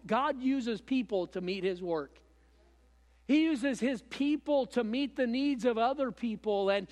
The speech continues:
and the, the, God would put it on the hearts of other people to support, uh, this ministry, and, and people were coming, and these children were safe, they were taught, they were saved, they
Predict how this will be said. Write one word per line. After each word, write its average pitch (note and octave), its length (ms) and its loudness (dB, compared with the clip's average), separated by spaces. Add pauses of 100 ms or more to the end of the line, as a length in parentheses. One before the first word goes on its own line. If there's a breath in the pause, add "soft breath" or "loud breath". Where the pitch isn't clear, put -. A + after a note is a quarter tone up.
(200 loud breath)
and B3 200 2
the, A3 100 -2 (240)
the, A3 200 2
God C4 340 0
would B3 160 -2
put D4 180 -2
it C#4 60 2
on C4 160 2
the A3+ 100 0
hearts B3+ 360 0
of A3+ 120 2
other C4+ 260 -2
people C4+ 440 0
to A3+ 180 -6
support, B3+ 560 0 (240 loud breath)
uh, A3+ 160 4
this B3+ 320 -2
ministry, A#3+ 840 2
and, G3+ 160 2 (200 loud breath)
and A3+ 200 0
people D4 420 0
were A3 160 2
coming, B3+ 420 0
and G#3 80 -2
these C4+ 200 -2
children A#3+ 680 -2
were F#3+ 140 0
safe, D4+ 560 -2 (340 loud breath)
they A3 140 4
were G#3 280 0
taught, C#4+ 600 0 (200 loud breath)
they A#3 100 6
were G3 180 0
saved, C#4+ 800 0
they G#3+ 240 0